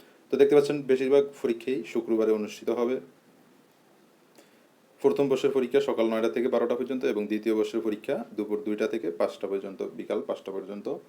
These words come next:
সর্বশেষ পরীক্ষা অনুষ্ঠিত হবে চব্বিশ আট দুই হাজার চব্বিশ শনিবারে। এখানে ব্যবহারিক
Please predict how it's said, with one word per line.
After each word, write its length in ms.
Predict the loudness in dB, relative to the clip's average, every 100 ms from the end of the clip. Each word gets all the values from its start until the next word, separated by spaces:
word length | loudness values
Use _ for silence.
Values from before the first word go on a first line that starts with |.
| _ -20 -20 -20 -8
সর্বশেষ 360 | 0 2 2 0 -2
পরীক্ষা 240 | -4 -4
অনুষ্ঠিত 220 | -6 -4
হবে 180 | -4 -4 -4
চব্বিশ 320 | -6 -2 -4
আট 160 | -2 -2
দুই 120 | -2
হাজার 160 | -2 -2
চব্বিশ 220 | -4 -4 -6
শনিবারে। 480 | -8 -2 -2 -2 -4 -12 _ _ _ _ _ _ -8
এখানে 220 | -2 0
ব্যবহারিক 420 | 2 2 4 2